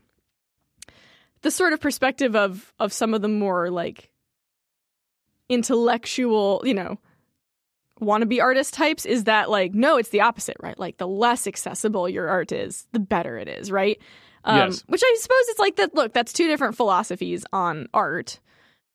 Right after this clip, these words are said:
Speaker 1: Um, but it's like, you know.
Speaker 2: Well, it's, it's, I think, again, to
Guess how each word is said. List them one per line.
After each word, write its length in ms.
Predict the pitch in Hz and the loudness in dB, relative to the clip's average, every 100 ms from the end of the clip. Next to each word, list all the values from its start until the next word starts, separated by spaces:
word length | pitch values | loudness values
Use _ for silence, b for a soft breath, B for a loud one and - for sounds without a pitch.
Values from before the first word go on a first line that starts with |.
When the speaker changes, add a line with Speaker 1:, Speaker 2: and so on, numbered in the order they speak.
| _ _ _ _ _ - | _ _ _ _ _ -2
Speaker 1:
Um, 340 | 214 107 58 - _ _ - | 0 0 -4 -12 _ _ -2
but 380 | 254 233 208 - - | 2 4 2 -2 -2
it's 220 | 226 - | -2 2
like, 480 | 240 226 202 - - _ _ - | 2 2 0 -6 -20 _ _ -2
you 100 | 247 | 2
know. 300 | 196 196 208 _ _ _ _ _ _ _ _ _ _ _ - | 2 0 -4 _ _ _ _ _ _ _ _ _ _ _ 0
Speaker 2:
Well, 240 | 214 214 208 | 4 4 4
it's, 260 | 226 233 - | 2 0 -4
it's, 400 | - 233 - - - | 0 0 -2 -8 0
I 80 | 190 | 0
think, 420 | 180 247 226 - b b b b b b | 2 0 0 -4 b b b b b b
again, 380 | 175 165 180 180 | 0 4 2 2
to 580 | - 165 151 147 135 | 2 4 6 6 4